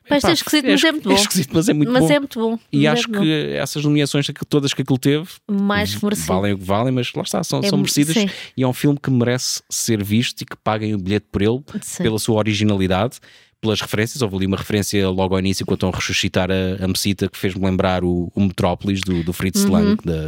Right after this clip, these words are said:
Speaker 2: quando
Speaker 1: Uhum.
Speaker 2: estão a, a, a trazer de, a transformar o robô na, na, na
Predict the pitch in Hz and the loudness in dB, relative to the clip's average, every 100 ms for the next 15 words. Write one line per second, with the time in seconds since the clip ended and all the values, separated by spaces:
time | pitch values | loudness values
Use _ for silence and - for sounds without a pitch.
0 | 196 196 196 156 147 - - - - _ | -2 -2 -2 -4 -8 -12 -20 -20 -20 _
1 | - 85 73 71 - 76 82 76 87 78 | -8 -8 -6 -6 -6 -4 -4 -4 -6 -6
2 | 82 - 85 90 80 - 82 82 82 80 | -6 -6 -2 -2 -2 -2 0 0 0 0
3 | 80 78 76 80 82 73 | -2 -4 -6 -8 -10 -12